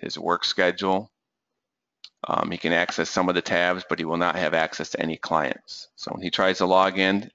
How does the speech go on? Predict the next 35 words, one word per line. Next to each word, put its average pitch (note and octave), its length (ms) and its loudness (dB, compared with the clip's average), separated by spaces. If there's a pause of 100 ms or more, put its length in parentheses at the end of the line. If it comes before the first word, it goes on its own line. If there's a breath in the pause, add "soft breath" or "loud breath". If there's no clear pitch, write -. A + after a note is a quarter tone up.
using F#2 240 -4
the E2+ 80 0
normal F2+ 300 2
login, E2+ 540 2 (4000)
it's - 120 -14
gonna D#2+ 160 -4
say E2+ 220 2
you F2+ 120 2
have F#2 80 2
entered F2+ 300 2
invalid F2+ 420 2
login A2 500 4
or F#2+ 160 4
your F2+ 140 0
user F2+ 320 -2
is E2+ 100 -4
not E2+ 160 0
allowed E2+ 260 4
to - 120 0
access E2 600 -2
the E2+ 220 -6 (320)
specified - 640 -4
system. F2 480 -2
You E2+ 80 -4
may F2 120 2
want F2 180 0
to - 80 -10
try E2+ 240 0
logging E2+ 400 2
in D#2+ 180 -4
using E2+ 300 -2
the D#2 80 -2
user D#2+ 320 -6
portal F#2+ 340 2
link. - 400 -6